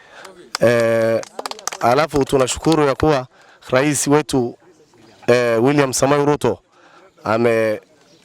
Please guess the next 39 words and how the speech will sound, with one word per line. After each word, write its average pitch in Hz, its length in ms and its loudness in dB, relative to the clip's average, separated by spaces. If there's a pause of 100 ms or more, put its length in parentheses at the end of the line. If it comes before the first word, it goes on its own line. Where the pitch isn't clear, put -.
(720)
leo 151 280 4
tume-, 131 360 2
tu-, 135 580 0
tumepiga 135 520 2
kura 147 340 0
kwa 127 160 -2
yu-, 127 200 -4 (220)
chama 135 300 2
yake, 160 340 -2 (300)
na 127 60 2
hiyo 139 160 2
chama, 139 460 0
chama 135 300 0
yetu, 175 360 -2 (160)
na 143 80 0
tuna 127 200 -2
support 135 400 -2
hiyo. 127 160 -2 (400)
Na 127 100 0
Bangali 151 400 0
yote 147 380 -2 (1120)
ni 127 500 2
watu 135 300 2
wa 127 60 4
U 131 140 0
D 123 280 0
A, 101 40 -4 (120)
Tana 127 260 0
River 131 260 0
yote 131 260 -2
ni 120 120 0
watu 123 240 -2
wa 113 60 0
U 120 120 0
D 117 200 -2
A. 101 100 -2 (460)
Alafu 135 240 -2
tunashukuru 139 560 -2
rais 156 420 -2